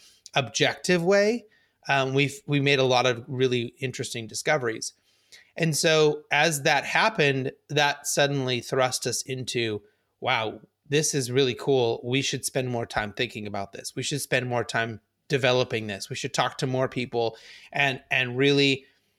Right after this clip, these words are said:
you know, ramp this up." I mean, it's sort of like, uh, you re-, if,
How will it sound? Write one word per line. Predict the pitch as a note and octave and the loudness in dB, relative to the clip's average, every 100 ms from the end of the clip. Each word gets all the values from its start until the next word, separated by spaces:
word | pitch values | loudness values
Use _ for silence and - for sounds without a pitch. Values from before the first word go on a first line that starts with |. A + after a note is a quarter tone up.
| _ _ _ - | _ _ _ -4
you | D3 | 0
know, | C#3 A#2+ | 2 2
ramp | B2 C#3 C3+ | 2 2 2
this | C#3 A#2+ | -2 0
up." | C3 - B2+ | -2 -2 -2
I | |
mean, | B2+ C3 | 0 -2
it's | A#2+ | 0
sort | D#3 C#3 | 0 0
of | B2 | 2
like, | B2 A#2 A2+ - _ _ _ _ _ _ _ _ - - _ | 2 2 0 -8 _ _ _ _ _ _ _ _ -20 -20 _
uh, | C3 - | -6 -4
you | C#3+ D3 | 0 2
re-, | D#3 - | 2 2
if, | D3 C#3+ D#3 | -2 0 -4